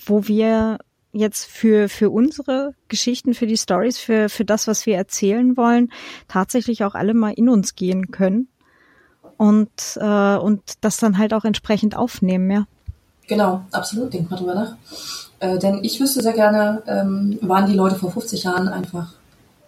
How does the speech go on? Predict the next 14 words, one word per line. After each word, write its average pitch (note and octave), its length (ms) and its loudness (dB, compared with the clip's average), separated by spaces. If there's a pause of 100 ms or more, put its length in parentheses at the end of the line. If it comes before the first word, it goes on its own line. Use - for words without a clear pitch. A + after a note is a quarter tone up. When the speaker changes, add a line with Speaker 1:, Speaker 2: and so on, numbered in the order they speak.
Speaker 2:
näher F#3+ 400 2
am F3+ 180 -12
Thema, C4+ 400 -2
waren G#3 180 0
die G3 140 -2 (720)
intelligenter, A3 540 0
visionärer, G3+ 880 0
Speaker 1:
Visionärer, A#3 680 4
Speaker 2:
künstlerischer, C4+ 160 0
Speaker 1:
glaub A#3 80 -2
ich. F#3+ 80 -6
Speaker 2:
literarischer A3+ 480 -4
als - 200 -10
wir? C#4 260 -12